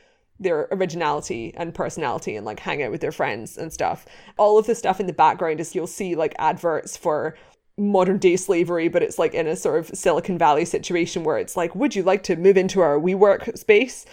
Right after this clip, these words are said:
and just live here forever on a lifetime contract?" And it's all displayed very comically. Like, it is a really funny movie, and visually it's really colorful. Like, the costumes are fantastic. Um, the way they illustrate the call center stuff is, like, he's physically dropped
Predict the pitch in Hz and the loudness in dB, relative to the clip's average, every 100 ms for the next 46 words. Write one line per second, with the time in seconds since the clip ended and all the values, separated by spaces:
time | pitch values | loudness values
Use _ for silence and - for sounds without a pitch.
0 | - - - 175 196 202 190 196 214 208 | -20 -8 -2 0 0 2 2 4 4 4
1 | 185 190 233 196 165 180 - 202 185 - | 4 4 4 4 4 2 2 0 0 0
2 | 170 214 247 311 - - - _ 220 214 | 0 2 0 0 -6 -20 -20 _ 0 2
3 | - 214 220 226 214 135 - 196 214 - | 4 6 8 6 2 -4 -8 -2 -2 -2
4 | 175 165 185 175 156 165 - 165 185 277 | -2 -2 0 0 0 -2 0 0 -2 -4
5 | 262 196 180 190 - 196 185 165 196 208 | -4 -2 -2 -4 -4 -6 -6 -6 -6 -4
6 | 190 175 156 160 151 156 98 - - 156 | -2 -2 -2 -4 -6 -6 -8 -8 -6 -8
7 | 151 151 - _ _ _ - 180 190 190 | -8 -14 -20 _ _ _ -14 0 2 4
8 | 220 196 190 190 214 _ 196 190 185 180 | 4 2 2 -2 -8 _ -4 -2 -6 -4
9 | - 220 226 233 220 190 139 - - 185 | 2 2 2 2 0 0 -4 -6 -2 -2
10 | - 180 180 170 165 165 160 156 - 143 | -2 -6 -6 -8 -8 -10 -8 -8 -4 -4
11 | - - - - 170 175 202 185 202 208 | -4 -12 -20 -8 -6 -2 -2 -2 -2 -2
12 | 208 - 185 180 180 - 180 175 165 165 | -2 -2 -2 -2 -4 -6 -4 -2 -2 -4
13 | 170 175 - 151 - - - 143 - 160 | -6 -6 -2 -2 -2 -8 -4 -6 -6 -10
14 | - - 180 175 - 170 156 165 170 147 | -8 -6 -4 -4 -6 -8 -6 0 2 2
15 | - - | -2 -14